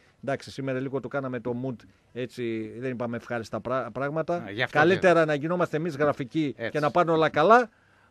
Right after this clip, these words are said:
Speaker 1: παρά το αντίθετο. Ε, αύριο θα έχω εδώ τον φίλο μου και τον, ε, τραγουδιστή, τον Άκη, τον Ρωμανό.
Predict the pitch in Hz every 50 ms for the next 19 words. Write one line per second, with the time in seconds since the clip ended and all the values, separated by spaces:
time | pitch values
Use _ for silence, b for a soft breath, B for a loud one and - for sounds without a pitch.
0 | b - 165 175 190 180 139 170 156 139 139 156 151 175 180 - 233 254 240 -
1 | _ b b b b b b b b b b 139 143 143 147 - 165 180 196 196
2 | 202 143 180 202 165 190 190 170 196 165 185 170 147 - 180 190 185 175 165 160
3 | 151 123 - 151 139 131 131 127 127 127 123 123 120 120 120 120 120 117 117 -
4 | - 131 127 123 123 131 127 110 131 131 127 131 127 123 - 117 113 139 127 131
5 | 156 170 165 - 117 131 123 120 117 113 113 110 110 120 139 180 190